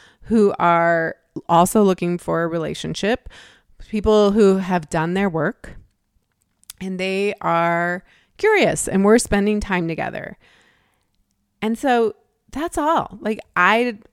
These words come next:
I don't need to be in a formal relationship t-, next year at this time,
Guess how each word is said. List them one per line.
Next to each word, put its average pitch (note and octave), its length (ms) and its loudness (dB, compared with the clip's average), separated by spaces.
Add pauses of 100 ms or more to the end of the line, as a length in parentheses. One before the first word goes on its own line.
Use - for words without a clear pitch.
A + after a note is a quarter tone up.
(100)
I G3+ 120 -4
don't G3+ 300 -2
need A3 180 0
to G3+ 80 -8
be F#3 320 -2
in F#3 520 -2 (300)
a F3+ 60 -10
formal E3 600 -4
relationship C#3+ 840 -10 (680)
t-, - 120 -16 (120)
next E3 320 -6
year - 300 -8
at E3+ 160 -8
this - 180 -12
time, - 360 -14